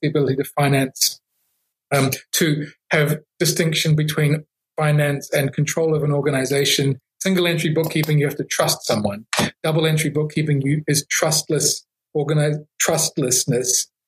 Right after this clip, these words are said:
because we can verify, um, who is responsible for what, because these books have to balance. So that was the last, so,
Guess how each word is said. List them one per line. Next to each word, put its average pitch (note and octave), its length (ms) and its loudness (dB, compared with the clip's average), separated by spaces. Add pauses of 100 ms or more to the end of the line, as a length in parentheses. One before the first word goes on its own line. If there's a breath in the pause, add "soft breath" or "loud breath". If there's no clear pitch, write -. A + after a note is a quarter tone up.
(100)
because D3+ 200 0
we D3+ 100 0
can D3+ 300 2 (140)
verify, E3 640 0 (380)
um, C3+ 300 2 (380)
who D#3 160 4
is D3 100 2
responsible C#3 580 0
for D3+ 100 0
what, C3 340 0 (300)
because D3 260 2
these C#3 140 0
books C#3 300 -4
have C3+ 180 0
to B2+ 220 0 (140)
balance. A#2 420 -2 (520)
So D3+ 300 2 (440 soft breath)
that F#3 120 2
was F#3+ 140 2
the F#3 80 2
last, E3+ 440 0 (100)
so, E3 300 0